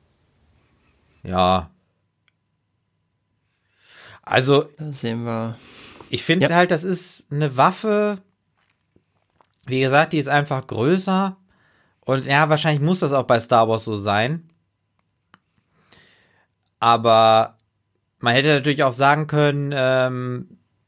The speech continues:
Speaker 1: ja, man, äh, weiß ich nicht, es wird eine Art Virus entwickelt. Ja, es ist auch blöd, ich weiß, aber,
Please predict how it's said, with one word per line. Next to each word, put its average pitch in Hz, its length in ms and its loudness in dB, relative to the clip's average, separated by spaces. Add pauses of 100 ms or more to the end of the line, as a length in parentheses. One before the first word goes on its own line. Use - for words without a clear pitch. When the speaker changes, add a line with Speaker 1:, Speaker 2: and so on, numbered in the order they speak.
(1040)
Speaker 1:
ja, 120 240 0
man, 127 320 2
äh, 123 160 -6 (400)
weiß 151 180 0
ich 135 100 -2
nicht, 110 260 -4
es 127 540 -8
wird 151 160 2
eine 143 120 2
Art 131 260 2
Virus 151 380 -2
entwickelt. 147 420 -2
Ja, 110 80 -2
es 120 80 -4
ist - 180 -6
auch 143 200 0
blöd, 104 260 2
ich 98 160 -6
weiß, 113 360 2
aber, 110 300 2